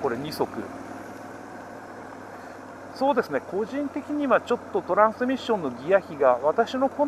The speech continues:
みとはちょっと合わないかなという感じもしますが、こういった、まあ、林道、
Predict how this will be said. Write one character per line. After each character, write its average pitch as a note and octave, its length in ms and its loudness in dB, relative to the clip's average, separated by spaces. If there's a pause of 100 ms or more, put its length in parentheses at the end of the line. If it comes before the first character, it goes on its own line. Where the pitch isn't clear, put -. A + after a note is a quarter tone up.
み C4 140 2
と D#3 80 8
は B2+ 60 8
ち - 80 -2
ょ - 20 -2
っ E3+ 60 -4
と A#2+ 100 4
合 A#2 100 10
わ F3 160 8
な F#3+ 140 6
い A2 40 2
か G#2+ 120 -2
な G#2 140 -2
と G#2+ 120 -6
い G#2+ 80 -4
う G#2 120 -8
感 A#2 280 -4
じ - 120 -10
も A2+ 220 -6
し - 140 -12
ま A#2+ 160 0
す - 40 -14 (180)
が、 A2+ 240 6 (580)
こ G#3 80 4
う B3 60 2
い - 20 -4
っ - 20 -12 (140)
た、 B3 240 12 (240)
ま F#3 200 10
あ、 - 40 -4 (720)
林 G#3 240 -2
道、 G3 260 8